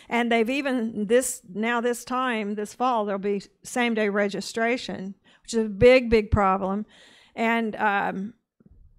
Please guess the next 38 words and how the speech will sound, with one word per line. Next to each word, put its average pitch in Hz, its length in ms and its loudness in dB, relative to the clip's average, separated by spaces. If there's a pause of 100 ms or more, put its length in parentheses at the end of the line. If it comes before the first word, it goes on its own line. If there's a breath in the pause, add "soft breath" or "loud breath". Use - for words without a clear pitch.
(340)
so 247 160 4
we 262 220 4
have 285 300 2
to, 220 180 -2
hopefully 254 560 2
next 240 480 -4
year, 247 340 0 (260 loud breath)
when 226 180 0
the 226 80 0
s-, - 200 -6 (300)
uh, 202 300 0 (200)
Senate - 480 0
is 220 180 -2
up 220 280 0
in 220 100 -4
Virginia, 214 680 -2 (120)
perhaps 214 460 2
a 208 80 0
Republican 220 560 0
majority 262 480 0
will 240 160 -4
be 214 100 0
elected 208 480 0
that 202 160 -2
can 214 200 -2
then 220 200 2
reinstate 226 800 0
some 214 220 -4
of 190 60 -8
the 202 60 -4
election 190 420 -4
safeguards 190 680 -6
that 196 220 -8 (360 soft breath)
the 208 80 0
re-, 208 200 0
that 208 180 -2
the 208 80 -4
Democrats 208 600 -6